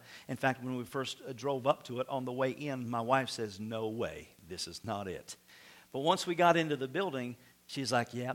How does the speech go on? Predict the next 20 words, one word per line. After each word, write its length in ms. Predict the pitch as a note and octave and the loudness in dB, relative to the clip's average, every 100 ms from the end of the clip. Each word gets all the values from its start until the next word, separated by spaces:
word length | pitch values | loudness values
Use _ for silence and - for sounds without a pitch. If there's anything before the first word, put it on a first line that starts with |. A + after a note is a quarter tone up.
| - | -6
this 180 | A2+ - | -8 -6
feels 440 | - D3 B2+ G2+ | -6 -6 -6 -6
right." 440 | B2+ C#3+ F2 - - _ _ - - | -4 -2 -4 -10 -16 _ _ -10 0
And 180 | E3 - | 0 4
so 220 | G3 F#3+ | 4 4
in 180 | G3 F3 | 4 6
that 220 | F3 D3+ | 6 6
season, 440 | - A#3 B2 C#3+ | 2 2 0 2
that's 280 | D3 E3 - | 2 2 0
where 100 | E3 | -4
we 160 | D#3 D#3 | -2 0
were 180 | D3+ | 4
at. 200 | D#3 F3+ | 4 4
That's 200 | C#3+ C#3+ | 0 0
where 140 | D3 C#3+ | 4 6
our 140 | C3+ | 6
faith 320 | - D3 D3+ | 6 2 4
was. 260 | D3 E3 D#3+ | 0 0 -2
And 100 | C#3+ | -2
so 280 | - D3 | 4 4